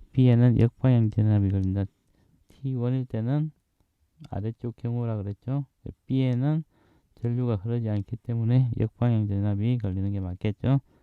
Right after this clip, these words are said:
그래서 디귿은 맞겠습니다. 그래서 맞는 것은 기역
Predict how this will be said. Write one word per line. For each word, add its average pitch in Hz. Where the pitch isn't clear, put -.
그래서 -
디귿은 107
맞겠습니다. 104
그래서 -
맞는 101
것은 135
기역 113